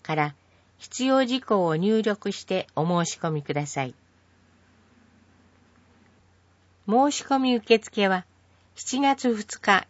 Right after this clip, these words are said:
月曜日から十三日金曜日まで、中保健センター到着分までです。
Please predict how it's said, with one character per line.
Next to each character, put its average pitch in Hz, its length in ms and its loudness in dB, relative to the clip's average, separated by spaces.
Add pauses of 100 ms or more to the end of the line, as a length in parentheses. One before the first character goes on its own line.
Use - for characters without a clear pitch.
月 208 380 -2
曜 269 180 4
日 170 120 -6
か 156 140 2
ら 143 180 -2 (460)
十 277 300 2
三 240 320 4
日 151 420 -4 (140)
金 262 300 -2
曜 247 180 2
日 143 160 -4
ま 147 160 -2
で、 139 180 -8 (1000)
中 240 340 2
保 196 120 -2
健 269 280 0
セ 262 200 2
ン 220 100 0
タ - 140 -4
ー 156 120 -4 (140)
到 247 180 2
着 254 340 0
分 165 280 0
ま 147 100 0
で 143 140 -2
で 135 140 -2
す。 - 260 -18